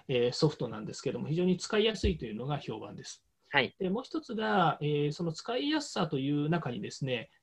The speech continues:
Speaker 1: 現場の問題は何なのかっていうことをですね、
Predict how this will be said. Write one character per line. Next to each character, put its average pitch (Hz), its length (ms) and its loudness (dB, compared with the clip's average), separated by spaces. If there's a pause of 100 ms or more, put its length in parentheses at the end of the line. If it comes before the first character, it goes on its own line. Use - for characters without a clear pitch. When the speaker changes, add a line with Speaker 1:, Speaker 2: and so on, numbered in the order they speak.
(240)
Speaker 1:
現 185 240 6
場 294 100 2
の 302 120 0
問 294 200 0
題 294 160 2
は 294 80 2
何 311 220 2
な 302 100 4
の 143 100 4
か 127 140 0
っ 120 140 -6
て 127 80 -4
い 120 60 0
う 117 40 0
こ 127 140 -4
と 117 100 -6
を 107 60 -6
で - 100 -8
す - 140 -10
ね、 147 240 -4